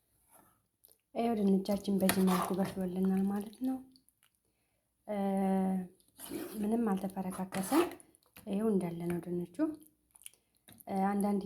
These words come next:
ደግሞ ድንች ስትሰሩ ማለት ብዙ ጊዜ እንትን አትበሉት፣ ብዙ ጊዜ አታማስሉት እና ብዙ ጊዜ ካላማሰላችሁት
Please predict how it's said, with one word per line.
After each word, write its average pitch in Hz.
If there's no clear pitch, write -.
ደግሞ 208
ድንች 196
ስትሰሩ 196
ማለት 202
ብዙ 180
ጊዜ 185
እንትን 175
አትበሉት፣ 175
ብዙ 180
ጊዜ 180
አታማስሉት 185
እና 208
ብዙ 190
ጊዜ 196
ካላማሰላችሁት 196